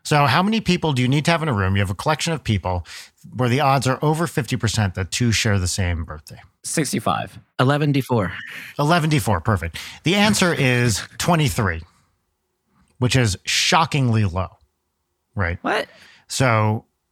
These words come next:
Speaker 1: if you have more than twenty-three people in a room, the odds are over fifty percent that two share the same birthday.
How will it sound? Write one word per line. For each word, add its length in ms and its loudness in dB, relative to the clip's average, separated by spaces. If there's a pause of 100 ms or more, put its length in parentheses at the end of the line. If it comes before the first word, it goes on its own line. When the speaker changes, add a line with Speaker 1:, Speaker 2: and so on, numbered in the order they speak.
(140)
Speaker 1:
if 140 -2
you 60 2
have 80 2
more 260 2
than 160 0
twenty-three 580 0
people 360 0
in 40 4
a 100 2
room, 300 -8 (460)
the 100 0
odds 300 2
are 120 0
over 280 2
fifty 280 -2
percent 440 0 (120)
that 360 -2 (200)
two 220 2
share 260 2
the 120 0
same 240 0
birthday. 340 -10